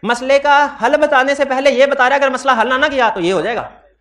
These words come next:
ये हो जाएगा। डॉक्टर है ना, डॉक्टर, उसके पास जाके कहे मेडिसिन, डॉक्टर कहे, "ये लो भाई, ये दो गोली सुबह दो शाम, इसका असर कुछ हो रहा है।" स्टैंडर्ड ये कहते हैं, "दो गोली सुबह दो शाम", आईएसएस ऐसे कहते हैं। कोड ऑफ एथिक्स ऐसे कहता है।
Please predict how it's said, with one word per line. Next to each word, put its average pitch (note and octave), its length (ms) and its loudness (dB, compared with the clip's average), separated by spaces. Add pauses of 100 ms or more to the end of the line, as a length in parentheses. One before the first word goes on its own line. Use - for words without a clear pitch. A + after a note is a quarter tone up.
(600)
ये D#3 80 -8
हो F3 100 -6
जाएगा। - 420 -16
डॉक्टर D3+ 240 -2
है A#3 60 -2
ना, C4 100 -4
डॉक्टर, F#3 200 -4
उसके F3 180 -8
पास G3 160 -2
जाके F3 220 -4
कहे F#3+ 100 -6
मेडिसिन, E3+ 300 -4
डॉक्टर E3 200 -4
कहे, G#3 120 -2
"ये G#3 60 0
लो G#3+ 100 -2
भाई, G#3 160 2
ये G#3+ 160 -2
दो F#3 180 -4
गोली G#3 180 -2
सुबह G#3 180 -2
दो F#3 140 -4
शाम, B2+ 260 -8 (600)
इसका B3 240 -2
असर C4 180 -2
कुछ C4 160 -10
हो F3 100 -4
रहा E3 120 -4
है।" - 60 -16
स्टैंडर्ड B3 340 -2
ये B3 120 2
कहते F3 200 -2
हैं, C#3+ 100 -10
"दो G#3 120 -2
गोली A3 140 -2
सुबह A3 180 -2
दो G3 140 -2
शाम", - 340 -8
आईएसएस A#3+ 340 0
ऐसे G3 200 -6
कहते D3 160 -4
हैं। G#2 160 -18 (1120)
कोड A3+ 160 2
ऑफ C#4 60 0
एथिक्स D4+ 220 -2
ऐसे C#4+ 140 -2
कहता A3 180 -2
है। - 280 -12